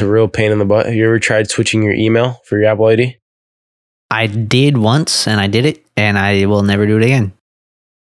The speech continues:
Speaker 2: I'm gonna have to keep one of my emails for life because of the hell I'm gonna go through when I have to change that Apple I D.
Speaker 1: Dude, it was so bad. I, I can't even remember how bad it was, to be honest. All I remember is that I just was like, "You know what?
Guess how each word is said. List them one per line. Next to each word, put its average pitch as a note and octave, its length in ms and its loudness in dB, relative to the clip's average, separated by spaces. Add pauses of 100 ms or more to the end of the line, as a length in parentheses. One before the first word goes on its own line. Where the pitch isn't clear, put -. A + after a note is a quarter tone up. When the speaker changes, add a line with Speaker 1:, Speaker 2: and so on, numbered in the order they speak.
(480)
Speaker 2:
I'm A#2 100 0
gonna C#3 160 0
have C3 200 -4
to A#2+ 100 -2
keep - 420 -2
one A2 160 2
of G#2+ 80 0
my G2+ 140 2
emails G#2 360 2
for G2 160 -4
life F#2 480 -4 (140)
because G#2 380 0
of G2 160 -2
the F#2+ 100 0
hell G2+ 260 0
I'm G2 100 0
gonna G2+ 200 -2
go G2+ 200 2
through G2 220 -2
when G2 100 0
I F#2 40 -2
have F#2+ 180 -4
to - 60 -20
change F#2+ 260 -4
that G2 120 0
Apple F#2+ 280 -2
I F#2 100 0
D. F#2 260 -4 (340)
Speaker 1:
Dude, - 200 0
it B2 120 2
was D#3 180 2
so A#2 540 0
bad. G2+ 640 -2 (500)
I, - 220 -4
I D3 60 -2
can't A#3+ 200 -2
even G3 160 2
remember C3+ 240 0
how A2+ 180 0
bad G2 240 -2
it D2+ 80 -2
was, F#2 240 0
to - 80 -10
be G2 120 -2
honest. F2+ 360 -2
All C3+ 160 2
I D#3 100 2
remember A#2+ 440 0
is A2 200 0
that G2+ 260 -2
I A#2 140 -2
just A#2 260 -2
was A2 140 -2
like, G#2+ 260 -2
"You B2 80 -2
know B2 80 0
what? B2 200 -2